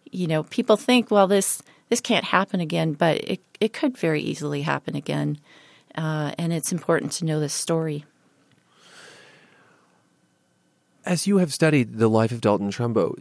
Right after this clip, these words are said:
Speaker 2: um, have you come to, to r-, like him, to think he's a likable figure? How would you, how would you describe him personally?
Speaker 1: He's a complicated character. He could be, uh, very cranky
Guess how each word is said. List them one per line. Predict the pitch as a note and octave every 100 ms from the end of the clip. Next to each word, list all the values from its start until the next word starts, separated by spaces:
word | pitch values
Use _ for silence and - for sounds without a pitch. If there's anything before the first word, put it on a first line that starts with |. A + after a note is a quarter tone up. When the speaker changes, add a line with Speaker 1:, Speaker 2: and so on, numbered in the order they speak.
| -
Speaker 2:
um, | B2 A2
have | A#2+ C3
you | D#3+
come | E3 F3+
to, | F3 C3 C3
to | D3+ A#2+ - C#3+
r-, | C3 -
like | - C#3 G#2+ G#2 -
him, | G3+ C#4+ D#4 -
to | C3
think | - B2
he's | - A#2+ A#2
a |
likable | G#2+ G#2 A#2+ C#3 B2+ C3
figure? | - D#3 D3 E3 F3
How | D3+
would | F3 D#3+
you, | D#3 C#3 - -
how | D3+
would | A#3 -
you | C#3+
describe | A2+ - C3 C3 B2
him | B2+
personally? | - C3 - F#2 - - - _ _ _ _ _ _ - _ _ _ _ _ _ _ _ _ -
Speaker 1:
He's | F#4 G4
a |
complicated | - D4 D4 C#4+ B3+ G#3+ F#3 -
character. | F#3 F#3 F#3+ - E3 E3+ - _ _ _ _
He | - A3+
could | - - G#3 G3
be, | A3+ G#3+ G#3 G#3 G3+ - G3
uh, | F#3+ F#3 F3+ F3+
very | - F3 F3
cranky | - F#3 F3 - B3+ D#4